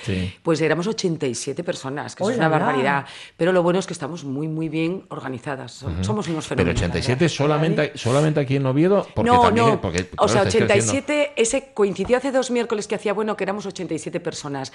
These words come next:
Speaker 1: Vale.
Speaker 2: Fijos, fijos, pues solemos, mira, Mar es de las fieles, muy fiel. Em, pues solemos ser como una media de, ponte, de unas cincuenta personas. ¿Qué pasa?
Speaker 1: Ujú.
Speaker 2: Que hay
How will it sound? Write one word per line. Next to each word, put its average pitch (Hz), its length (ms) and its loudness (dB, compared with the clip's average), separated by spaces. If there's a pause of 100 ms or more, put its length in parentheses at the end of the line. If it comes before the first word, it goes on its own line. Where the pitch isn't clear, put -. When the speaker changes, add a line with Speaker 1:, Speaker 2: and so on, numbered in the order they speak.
(100)
Speaker 1:
Vale. 78 200 -4
Speaker 2:
Fijos, 254 500 0 (260)
fijos, 220 580 -2 (280)
pues 170 220 2
solemos, 175 420 2
mira, 170 160 2
Mar 160 140 2
es 190 100 -2
de 208 80 0
las 185 240 -2
fieles, 147 480 0
muy 175 160 0
fiel. 139 320 -2 (480)
Em, 165 560 2 (300)
pues 185 160 4
solemos 196 340 4
ser 247 380 2
como 202 180 4
una 220 180 4
media 220 520 4
de, 185 340 4 (120)
ponte, 180 340 0
de 160 480 2
unas 156 520 -2
cincuenta 165 580 2
personas. 143 540 -6
¿Qué 175 120 -4
pasa? 156 240 -2
Speaker 1:
Ujú. - 80 -10
Speaker 2:
Que 147 260 -6
hay 147 400 0